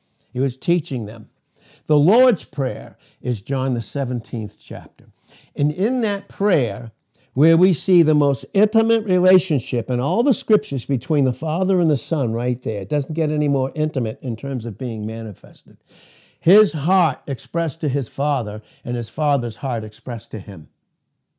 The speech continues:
Thank God we're in Christ because now we have a Father.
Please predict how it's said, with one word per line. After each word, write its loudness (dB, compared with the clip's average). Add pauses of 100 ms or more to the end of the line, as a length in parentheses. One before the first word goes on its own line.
(600)
Thank -4
God -4
we're -6
in -8
Christ -12
because -12
now -8
we -4
have -10
a -12
Father. -14